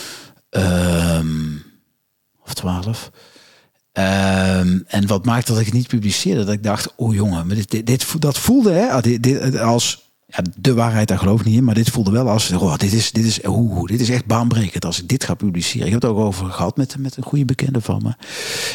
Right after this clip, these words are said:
Ik zei, "Maar als ik dit ga publiceren, dan word ik afgeknald. Dan word ik afgeknald door degene die, eh, die, eh, alles te verliezen hebben."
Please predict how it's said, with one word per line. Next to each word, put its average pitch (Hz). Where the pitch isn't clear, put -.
Ik -
zei, 90
"Maar 90
als 92
ik 101
dit 160
ga 117
publiceren, 104
dan 101
word 82
ik -
afgeknald. -
Dan 156
word 113
ik -
afgeknald -
door 120
degene 104
die, 92
eh, 98
die, 104
eh, 101
alles 117
te 113
verliezen 123
hebben." 117